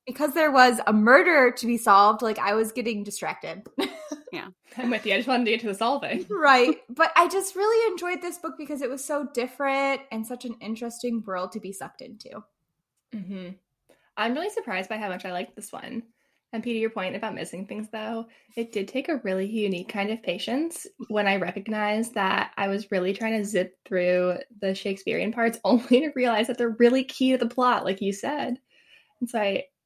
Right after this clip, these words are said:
Speaker 3: I had to take a deep breath, reset, put myself in a different headspace, and then reread the passage from the top a lot.
Speaker 2: <laughs>
Speaker 3: And then <laughs> there were times where I'd sit down to read this and realize I was doing that every single time I would hit a quote.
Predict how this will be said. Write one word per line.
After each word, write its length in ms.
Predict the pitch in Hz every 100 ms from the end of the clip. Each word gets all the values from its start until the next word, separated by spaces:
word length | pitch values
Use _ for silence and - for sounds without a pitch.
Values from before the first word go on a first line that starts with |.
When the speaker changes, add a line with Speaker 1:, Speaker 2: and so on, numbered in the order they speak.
| _ _
Speaker 3:
I 100 | 214
had 100 | 226
to 60 | 196
take 200 | 226 226
a 60 |
deep 200 | 220 226
breath, 380 | 226 214 208 214
reset, 520 | 208 202 - 202 -
put 100 | 233
myself 380 | 220 214 - 233
in 60 | 220
a 60 |
different 280 | 196 202 196
headspace, 580 | 185 196 233 226 233 -
and 140 | 202 202
then 300 | 190 185 180
reread 380 | 190 190 196 196
the 60 |
passage 360 | - 180 196 190
from 100 | 202
the 80 | 190
top 400 | 180 202 320 - _ _ _ _ -
a 80 | 202
lot. 420 | 180 143 - -
Speaker 2:
<laughs> 80 | 262
Speaker 3:
And 560 | 277 277 240 262 269 - -
then 560 | 220 208 190 185 190 - _
<laughs> 180 | _ -
there 180 | 262 262 - - -
were 140 | 214
times 460 | 226 190 190 208 233
where 100 | 208
I'd 180 | 226
sit 140 | - 196
down 220 | 202 220
to 80 | 208
read 180 | 185 190
this 320 | 208 208 -
and 140 | 208
realize 380 | 196 190 190 190
I 140 | 196 190
was 160 | 196
doing 320 | - 190 190
that 180 | 190 190 -
every 320 | 196 190 196
single 300 | 202 196 190
time 280 | 190 190 226
I 120 | 233
would 80 | -
hit 100 | 208
a 60 | 190
quote. 400 | - 185 226